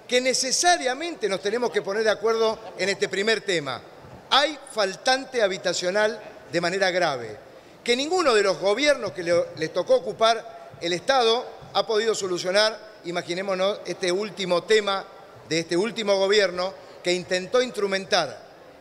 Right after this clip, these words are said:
en esta casa los créditos ubi, pero como favorecían a los tomadores de crédito, los bancos rápidamente crearon a través del Banco Central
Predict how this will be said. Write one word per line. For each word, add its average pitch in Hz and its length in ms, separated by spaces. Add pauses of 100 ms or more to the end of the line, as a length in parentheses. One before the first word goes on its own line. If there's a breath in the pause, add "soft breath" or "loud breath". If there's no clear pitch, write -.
en 226 180
esta 262 300
casa 254 560
los 170 140
créditos 220 560
ubi, 254 400 (520)
pero 180 180
como 185 200
favorecían 185 840 (320)
a 165 80
los 180 140
tomadores 208 380
de 226 100
crédito, 220 580 (340)
los 165 160
bancos 233 580 (240)
rápidamente 277 920 (360)
crearon 208 380
a 202 100
través 190 220
del 202 100
Banco 208 240
Central 214 500